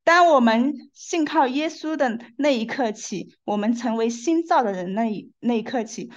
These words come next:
我们就是披戴基督了。所以说披戴基督，呃，让我们真的是要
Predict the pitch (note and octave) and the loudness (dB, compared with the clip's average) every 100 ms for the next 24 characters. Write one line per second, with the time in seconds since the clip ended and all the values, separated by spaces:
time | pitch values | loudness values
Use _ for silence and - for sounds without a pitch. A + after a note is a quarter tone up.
0 | _ G3 F#3+ G#3 C4 B3 A#3+ G#3+ - - | _ -4 -4 -4 -4 -6 -6 -8 -8 -14
1 | _ - A3 A3+ G#3 E3+ - G3+ G3 G#3+ | _ -6 -4 -2 -4 -6 -12 -12 -8 -6
2 | G#3 - - _ - C4+ C#4 C#4+ C#4 - | -4 -6 -8 _ -8 -4 0 0 -2 -4
3 | C#4+ C#4 C#4 G3+ A#3+ B3+ B3 B3 C#4 - | -4 -2 -2 -2 -6 -6 -4 -6 -8 -16
4 | - G3 F3+ B3+ A3 A3 - - F#3 F#3+ | -8 -6 -2 -2 -4 -10 -10 -8 -6 -8
5 | - _ _ A#3+ A#3+ A#3 B3+ A#3 G3 - | -12 _ _ -2 -2 -2 -2 0 -2 -4